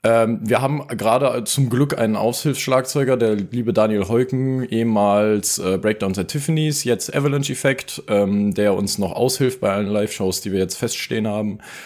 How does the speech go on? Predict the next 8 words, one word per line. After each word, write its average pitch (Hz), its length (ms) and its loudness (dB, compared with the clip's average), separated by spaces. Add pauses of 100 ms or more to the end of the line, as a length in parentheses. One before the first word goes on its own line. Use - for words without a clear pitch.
(240)
Aber 107 380 0
wir 101 80 -4
müssen 98 320 -2
irgendwie 95 480 -2
gerade 92 300 -2
gucken, 90 500 -4
wie 87 140 -4
wir 85 300 -4